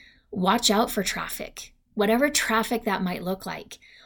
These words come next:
Hold hands and stick together. And, right, we don't have to be intrusive. We don't have to f-, fix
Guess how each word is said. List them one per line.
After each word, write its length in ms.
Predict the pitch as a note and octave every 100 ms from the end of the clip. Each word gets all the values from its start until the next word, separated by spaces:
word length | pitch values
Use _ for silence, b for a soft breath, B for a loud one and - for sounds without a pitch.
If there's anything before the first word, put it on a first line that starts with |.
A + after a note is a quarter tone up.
| b
Hold 340 | - G#3+ A3+ A#3
hands 560 | - G#3 G#3+ F3+ - -
and 140 | F#3+
stick 240 | - G#3
together. 640 | G#3 - A#3 F3+ E3+ - - B B B B -
And, 460 | G#3 F#3+ F#3 F3 - b b _
right, 240 | A3 G#3+ A3
we 80 | B3
don't 220 | C4 -
have 180 | E4+ D#4
to 100 | A3+
be 160 | A#3
intrusive. 640 | G3+ F#3 - E3 - F#3 A3+
We 100 | A#3+
don't 300 | A#3 B3 A#3+
have 280 | C4+ A#3+ -
to 240 | B3 A#3+ A#3 B B B B B - - - - _ -
f-, 280 | - - - -
fix 320 | - A#3+ -